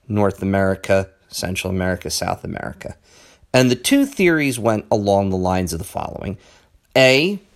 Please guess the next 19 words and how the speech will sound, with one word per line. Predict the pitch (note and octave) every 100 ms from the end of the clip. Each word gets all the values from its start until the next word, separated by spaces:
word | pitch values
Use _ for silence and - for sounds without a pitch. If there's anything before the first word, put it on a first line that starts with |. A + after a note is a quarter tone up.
| - - - -
they | A2+ - -
either | C#3+ D#3+ C#3+ C#3 C#3
went | G#2+ A#2 A2+
over | B2 A#2+ A2
the | G#2
land | G#2 A#2 B2+ C3
bridge, | G#2 G#2 C3 -
the |
Bering | F#2 A2 A2 B2 C#3
Strait, | - G#2 A2+
so | - G#2
they | G#2+
came | G#2 B2+ A#2+ C3
from | - A#2+ A#2
what | A2 G#2+
is | -
today | - A2 A2+ A#2+ - - - -
north-northeast | G#2+ A#2+ C3 - B2 A#2+ - - A#2+ A2+ -
Russia, | G#2 A#2 A2+ - G2